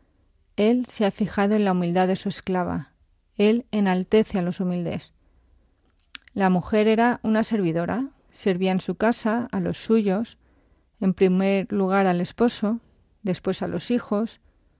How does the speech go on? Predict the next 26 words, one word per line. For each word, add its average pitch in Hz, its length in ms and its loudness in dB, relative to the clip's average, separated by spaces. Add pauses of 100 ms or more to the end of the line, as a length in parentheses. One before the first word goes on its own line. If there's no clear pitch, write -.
(380)
luego 196 420 4
otros 180 260 -2
familiares, 202 800 0 (540)
también 196 380 2
acogía 196 400 -2
en 185 100 -2
casa 185 300 -4
a 170 80 -2
amigos 208 500 0
y 202 40 -4
les 175 160 -4
atendía. 196 640 -2 (960)
La 196 180 2
vida 214 180 4
de 254 100 6
muchas 247 280 4
mujeres 226 480 2
era 220 160 2
puro 233 340 0
servicio 220 720 0
y 190 120 -6
pura 202 340 0
humildad, 175 520 0 (200)
entrega 202 640 0
y 208 140 -2
amor. 165 360 -2